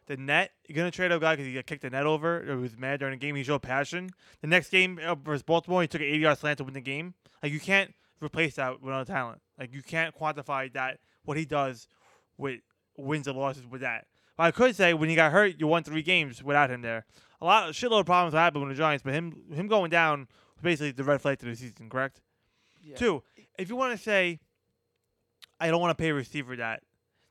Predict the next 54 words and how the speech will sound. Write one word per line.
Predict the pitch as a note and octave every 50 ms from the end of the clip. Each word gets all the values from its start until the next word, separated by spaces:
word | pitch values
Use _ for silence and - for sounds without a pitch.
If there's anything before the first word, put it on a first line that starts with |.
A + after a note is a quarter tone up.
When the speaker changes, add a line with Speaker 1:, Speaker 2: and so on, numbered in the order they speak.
| _
Speaker 1:
that, | - F3 F3+ E3 -
that | F#3 F#3+
I, | F3+ F#3+ G#3 G#3+ E3+ F#3+
I | G3
can | G3 A3+ G#3+ G3 - -
understand | F3 F3 E3 C#3+ - E3+ D#3 D#3 C#3+
that | C#3 C#3 C3 -
route. | - B2 A#2+ A#2 G#2 - _ D3 _ _ _ _ _ _ _ _ _ _ _ _
But | - E3+
if | F3+
you're | G3
saying, | D3+ - A3 A3 G#3
"I | F#3
don't | E3+ F3 E3+
wanna | E3+ E3+ D#3
pay | - D#3 D3+ C#3+
him | B2+ A2+ C#3+ F3+ F#3+ F3+
that," | C#3+ C3 A#2+ A#2 A#2 - _ _ _ _ _ _ _ _ _ _ _ _
what | C#3+ F3+ G#3 G3
has | G#3+ A3 G#3+
he | G#3+ G3+
proven | - - G3 G3 F3+ D#3+ D#3 D3+ C#3+ C3+ - - _ _
to | D3+
not | D#3 D#3
have | C#3+ D3+ D3 C3
a | C3+
good, | A#2+ C#3+ C3
big | C3 D3
contract? | - C#3+ C#3+ C3 - A#2+ A2+ G#2+ _ _ _ _
The | - F#3
Jets | D3 - B3 C4 A#3 -
just | B3 -
paid | - A3+ G#3+
Tremaine | - F3+ G3 G3 F#3
Johnson | D#3 E3+ E3+ E3+ C#3+ D3+ C3
fifteen | - E3+ E3+ - - F#3 E3+
million | E3 E3 D#3+ D3
dollars | D3 D3 C#3+ B2+
a | B2
year. | A#2+ A#2 A#2+ A2+ A2+ - _ _ _
For | E3+ E3+
one, | G3+ G3
only | G#3 A3+ A#3
for | - - G#3
one | F#3+ D#3+
year. | D3 D3 D3+
His | C#3 C3
contract | - F3 F3+ F#3+ F#3+
goes, | E3 F3 E3 D3
it's | D#3+ - - - D#3 -
a |
front-loaded | - G#3 G3 F#3+ F3+ D#3
contract. | D#3+ D3 C3+ - B2 A#2 A#2 - _ _ _ _ _ _ _ _ _ _
But | - D#3+ E3+ F3